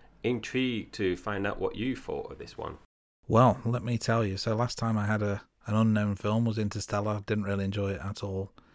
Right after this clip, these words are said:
Speaker 2: um, despite a tremendous score from your side of things. And again, you've given this one a really, really good score,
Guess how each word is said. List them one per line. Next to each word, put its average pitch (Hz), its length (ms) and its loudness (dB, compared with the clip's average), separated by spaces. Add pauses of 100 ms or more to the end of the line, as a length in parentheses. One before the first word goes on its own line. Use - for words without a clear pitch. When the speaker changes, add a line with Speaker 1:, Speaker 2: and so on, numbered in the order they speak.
(480)
Speaker 2:
um, 92 400 -4
despite - 680 -6 (280)
a 95 200 -4
tremendous 117 500 4
score - 260 -4
from 92 220 -6
your 90 160 -6
side 92 160 -6
of 92 80 -10
things. 98 260 -2
And 110 80 2
again, 123 260 4
you've 131 140 2
given 135 220 0
this 123 180 0
one 113 120 0
a 107 60 -2
really, 113 300 2
really 107 220 0
good 104 160 -4
score, 101 400 -2